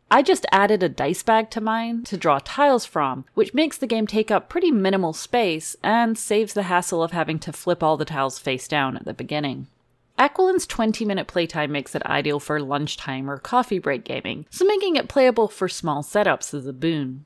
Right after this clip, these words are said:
The production quality of what you do get in the game is lovely.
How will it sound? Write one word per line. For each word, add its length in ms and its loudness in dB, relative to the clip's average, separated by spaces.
The 80 0
production 500 4
quality 320 4
of 140 -2
what 140 0
you 100 -8
do 240 0
get 180 4
in 140 0
the 60 -2
game 240 -4
is 160 -10
lovely. 500 0